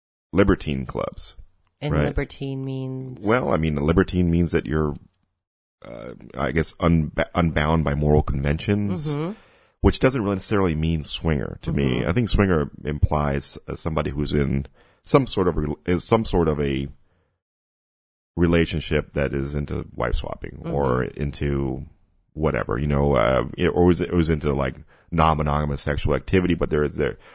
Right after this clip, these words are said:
Speaker 1: there's that, uh, initial bond that's implied in swinging, in swinging. And I think that libertine is not necessarily that.
Speaker 2: Mm-hmm.
Speaker 1: Um,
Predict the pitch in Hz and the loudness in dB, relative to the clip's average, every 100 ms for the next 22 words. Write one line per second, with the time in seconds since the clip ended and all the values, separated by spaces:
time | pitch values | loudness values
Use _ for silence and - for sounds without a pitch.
0 | - - 90 85 80 76 85 80 78 85 | -14 0 4 4 4 2 2 2 2 2
1 | 85 85 73 73 76 73 60 65 - 69 | 2 0 0 2 2 0 -2 -6 -4 2
2 | 71 65 58 - - 78 73 87 80 76 | 2 2 -4 -8 -10 -6 -2 0 0 0
3 | - 76 - 78 73 76 78 76 80 78 | -4 -6 -2 0 0 -2 -2 -2 -2 -2
4 | 76 78 78 - 80 78 73 76 80 76 | -2 -2 -2 -4 -6 -6 -6 -6 -6 -6
5 | - - 80 85 85 85 110 - _ 175 | -12 -8 -6 -4 -2 -2 -2 -4 _ -12
6 | 156 139 135 160 - _ - - 78 78 | -10 -10 -12 -16 -20 _ -4 -2 0 -2
7 | 78 78 | -4 -6